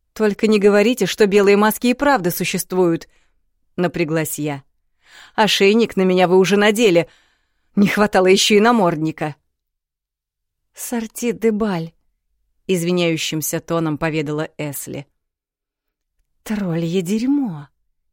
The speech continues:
не выдержала я. «Вы ведь шутите? Это что, белая маска?» «Нет, всего лишь прозрачная пелерина для прогулок и коллективных выходов», поспешила успокоить служанка.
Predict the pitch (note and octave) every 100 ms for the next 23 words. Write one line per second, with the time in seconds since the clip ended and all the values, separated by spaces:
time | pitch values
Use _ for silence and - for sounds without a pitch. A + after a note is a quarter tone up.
0 | _ _ F3+ F3 D#3 D3 C#3 C#3+ D3 D3+
1 | C#3 C3+ _ _ _ _ _ _ _ _
2 | _ - A#3 A3+ B3+ - - - - G#4+
3 | - D#3+ E3+ D3+ - _ _ _ _ _
4 | - A#3 B3 C4 - E4 F#3 F3 F#3 B3+
5 | A#3+ B3 C#4 G4+ - A3 F3 _ _ _
6 | _ _ _ _ _ - - _ - A#3+
7 | C#4 D4 G3 - - - - - - D#4
8 | D4 C4+ - B3+ C4 A#3+ C4+ - B3+ B3+
9 | B3+ A#3+ A#3+ C4 A#3+ G#3+ A3+ A3 A3 A#3
10 | G#3+ G#3+ - A#3+ A#3+ C4 B3+ B3+ C4 C4+
11 | B3 F3 D3+ - _ _ _ _ _ _
12 | _ _ F3 - E3 E3+ D#3 D3+ - E3
13 | D#3+ D#3 - D#3+ D#3 C#3+ C#3 C#3+